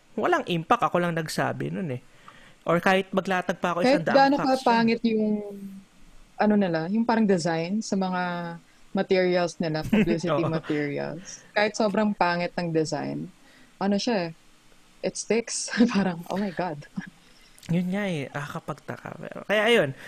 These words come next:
Speaker 1: na-establish na natin yung frustration. Ang ano dyan, next, ano dyan,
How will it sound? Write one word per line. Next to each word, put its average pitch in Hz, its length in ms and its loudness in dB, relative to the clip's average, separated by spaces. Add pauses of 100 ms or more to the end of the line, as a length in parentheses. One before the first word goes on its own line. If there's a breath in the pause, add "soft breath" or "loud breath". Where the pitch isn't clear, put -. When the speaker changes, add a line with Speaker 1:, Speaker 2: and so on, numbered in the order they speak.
(120)
Speaker 1:
na-establish 165 600 -2
na 156 160 0
natin 156 240 -4
yung 156 60 -8
frustration. 135 920 -4 (520 loud breath)
Ang 139 360 -2
ano 151 200 0
dyan, 120 360 -4
next, 139 400 -6
ano 123 200 -8
dyan, - 160 -14